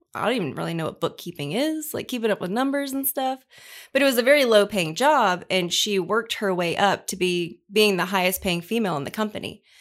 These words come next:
So I really got to watch, like, our family dynamic. Like, we had nothing. We couldn't afford dinner. We would have to eat at my grandparents' house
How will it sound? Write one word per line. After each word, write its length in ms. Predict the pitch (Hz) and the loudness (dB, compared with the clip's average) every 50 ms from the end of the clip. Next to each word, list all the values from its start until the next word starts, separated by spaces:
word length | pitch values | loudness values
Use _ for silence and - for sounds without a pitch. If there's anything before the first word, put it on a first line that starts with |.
| - _ _ - | -20 _ _ -6
So 160 | - 233 226 | 0 4 6
I 40 | 208 | 6
really 280 | 196 214 247 262 262 | 6 6 4 4 4
got 180 | 233 220 - - | 4 4 2 2
to 120 | - 208 185 | 0 -4 -4
watch, 600 | 175 175 185 185 175 - - - - - - - _ _ _ _ _ _ _ _ _ _ _ _ _ _ - | -2 0 2 2 2 0 -2 -4 -6 -6 -8 -12 _ _ _ _ _ _ _ _ _ _ _ _ _ _ -6
like, 160 | - 190 190 196 | -4 -2 0 0
our 80 | 180 | 0
family 320 | 180 - 202 208 208 190 165 | 2 2 2 2 4 2 2
dynamic. 580 | 165 165 165 180 247 320 302 311 - - - | 2 2 4 4 4 6 6 6 4 2 0
Like, 140 | 190 170 175 | -4 -6 -4
we 140 | 214 262 240 | -4 -2 -2
had 160 | 190 165 170 | -2 -2 -4
nothing. 680 | 156 165 170 165 160 180 - - - - - - - - - | -4 -2 -2 -2 -2 -2 -4 -8 -12 -12 -12 -14 -16 -12 -6
We 120 | - 220 226 | -4 -2 0
couldn't 220 | 233 285 - 202 | 2 0 2 0
afford 340 | 196 - 180 170 165 151 - | 0 -2 -4 -4 -4 -4 -4
dinner. 400 | 170 160 156 143 170 180 185 _ | -4 -2 -2 -2 -4 -6 -8 _
We 100 | - 208 | 0 2
would 140 | 214 226 214 | 4 4 4
have 220 | 208 208 196 196 - | 4 2 2 2 0
to 160 | - 175 - - - _ _ _ - | -4 -6 -6 -8 -12 _ _ _ 0
eat 160 | 214 214 214 | 2 4 4
at 100 | 214 - | 4 4
my 80 | 180 180 | 4 2
grandparents' 540 | 160 160 165 160 160 175 175 165 - - - | 0 0 -2 -4 -4 -4 -6 -6 -6 -6 -6
house 420 | - 165 160 165 175 - - - | -4 -4 -4 -4 -4 -6 -10 -10